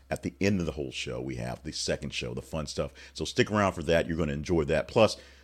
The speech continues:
the origins of the legal pad. That's your tease right there. If that tease doesn't keep you around, I don't know what I'm doing. Let's get to the news for the day. Today happens to be, as said, Thursday, October twelfth, two thousand twenty-three.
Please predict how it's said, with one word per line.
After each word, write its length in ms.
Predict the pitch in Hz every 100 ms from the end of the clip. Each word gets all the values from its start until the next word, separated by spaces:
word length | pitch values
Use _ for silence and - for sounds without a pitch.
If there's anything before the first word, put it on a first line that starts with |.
| - - - 82
the 160 | 87 -
origins 760 | 131 147 107 71 - - - - - -
of 400 | 90 85 - - -
the 80 | 80
legal 200 | 98 90
pad. 320 | 71 58 - - - - - - -
That's 240 | - -
your 60 | -
tease 360 | - 58 -
right 160 | - -
there. 140 | 52
If 80 | 50
that 180 | 92 95
tease 240 | - 92 71
doesn't 140 | 73
keep 180 | - 62
you 100 | 67
around, 220 | 69 64
I 40 |
don't 120 | 67 60
know 80 |
what 220 | 58 57 -
I'm 100 | -
doing. 240 | 60 - - - 87
Let's 140 | 87
get 180 | 110 -
to 60 | 98
the 100 | 87
news 300 | 90 98 -
for 100 | 73
the 120 | 73
day. 180 | 76 71
Today 300 | 80 87 82
happens 380 | 78 80 82
to 60 | 71
be, 220 | 87 87
as 140 | 69 -
said, 320 | 104 92 -
Thursday, 460 | 139 139 - 57 - - - -
October 280 | 78 92 73
twelfth, 320 | - 98 127
two 120 | -
thousand 480 | 92 82 76 76 69
twenty-three. 600 | - 76 - - 85 90